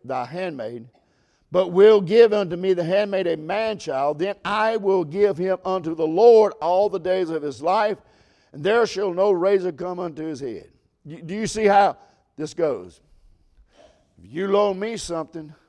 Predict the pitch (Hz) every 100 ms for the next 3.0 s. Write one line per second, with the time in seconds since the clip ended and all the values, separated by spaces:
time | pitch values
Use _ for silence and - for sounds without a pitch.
0 | _ _ _ _ _ _ _ _ _ -
1 | 151 120 - 156 143 147 156 123 107 143
2 | 143 139 113 135 143 _ 110 82 69